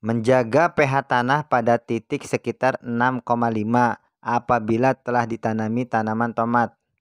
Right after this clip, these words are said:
Untuk mencukupi kebutuhan kalsium pada tanaman tomat agar tidak terjadi busuk pantat buah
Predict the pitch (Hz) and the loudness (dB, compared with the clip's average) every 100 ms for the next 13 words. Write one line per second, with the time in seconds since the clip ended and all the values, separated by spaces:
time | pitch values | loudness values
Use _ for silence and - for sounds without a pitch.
0 | _ _ _ _ 131 135 131 190 170 151 | _ _ _ _ -4 -2 0 0 0 -2
1 | - 151 - 143 - 165 - - 113 113 | 0 0 2 0 0 -6 -6 -4 0 0
2 | 123 131 139 160 170 143 127 - 127 139 | 0 -2 0 -2 0 -2 -2 -4 0 0
3 | 165 147 131 123 - 120 120 117 110 104 | 0 0 2 2 2 0 2 0 -2 -4
4 | 98 104 123 - _ _ 117 107 101 131 | 2 2 2 -2 _ _ -2 0 2 2
5 | 135 - 113 107 110 - 120 107 113 113 | 2 -2 -2 2 2 2 -4 0 2 2
6 | 113 107 101 104 - - - 120 117 117 | 2 0 0 -2 -2 -6 -4 -6 -2 -2
7 | - 95 98 117 147 139 | -2 -6 2 4 4 0